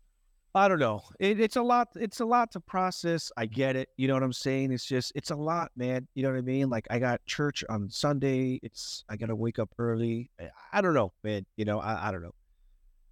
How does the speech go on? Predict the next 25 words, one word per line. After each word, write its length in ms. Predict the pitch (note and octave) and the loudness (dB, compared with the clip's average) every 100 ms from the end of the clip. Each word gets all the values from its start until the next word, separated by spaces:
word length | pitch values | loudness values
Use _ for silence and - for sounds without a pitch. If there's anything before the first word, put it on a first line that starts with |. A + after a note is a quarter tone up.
| _ | _
We'll, 240 | F3 C4+ A#3 | 4 4 6
we'll, 200 | B3+ G3 - | 2 0 -2
<laughs> 120 | G3 - _ - | -4 -4 _ 0
we'll 120 | E3+ | 0
have 240 | D#3+ A#3 - | 2 0 0
to 80 | |
do 260 | D#3 - F#3+ | -4 0 0
a 60 | B2 | 0
part 320 | - C#3+ - | 0 0 0
two. 240 | - A2+ - _ _ _ | -4 -4 -6 _ _ _
That's 220 | A#2+ B2+ - | -4 -4 -6
for 160 | G2 | -10
sure. 280 | - E2+ D#2+ _ _ _ _ - | -8 -8 -10 _ _ _ _ 2
All 120 | D#3+ | 4
right. 200 | B2+ F#2+ _ _ _ _ - | 4 2 _ _ _ _ -2
We're 100 | E3+ | 2
going 300 | F3+ E3 C#3+ | 4 4 4
to 100 | C3+ | 2
the 100 | A#2+ | 2
next 300 | A2 G2 G#2 | 0 -2 -2
item 260 | F#2+ F2 | -2 -4
here, 160 | F#2+ F2+ | -4 -4
ladies 220 | F2+ F2+ | -4 -6
and 80 | F2+ | -6
gentlemen. 380 | F#2 F2+ F2 | -6 -6 -10